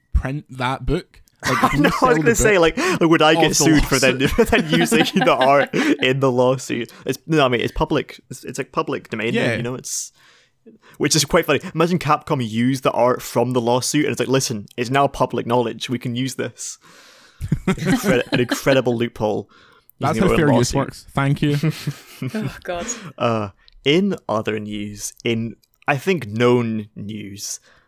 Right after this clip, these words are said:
Speaker 2: Sony
Speaker 1: Yeah.
Speaker 2: has delayed Ragnarok to twenty twenty-two.
Speaker 1: I'm
Speaker 3: You're
Speaker 1: shocked. I'm
Speaker 3: joking.
Speaker 1: shocked. I'm shocked.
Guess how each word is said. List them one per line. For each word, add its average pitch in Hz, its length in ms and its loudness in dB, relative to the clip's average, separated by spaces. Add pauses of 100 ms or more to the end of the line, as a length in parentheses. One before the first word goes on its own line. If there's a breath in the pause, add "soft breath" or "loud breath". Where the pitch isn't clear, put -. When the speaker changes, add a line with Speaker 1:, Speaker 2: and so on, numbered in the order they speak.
(100)
Speaker 2:
Sony 127 480 0
Speaker 1:
Yeah. - 80 -10
Speaker 2:
has 117 220 -2
delayed 120 540 0
Ragnarok 110 600 -4
to - 100 -14
twenty 127 400 -4
twenty-two. 107 720 -6
Speaker 1:
I'm 117 160 0
Speaker 3:
You're - 280 -2
Speaker 1:
shocked. - 120 -8
I'm 226 300 2
Speaker 3:
joking. 269 240 0
Speaker 1:
shocked. 185 560 -6
I'm 151 160 -4
shocked. 175 520 -6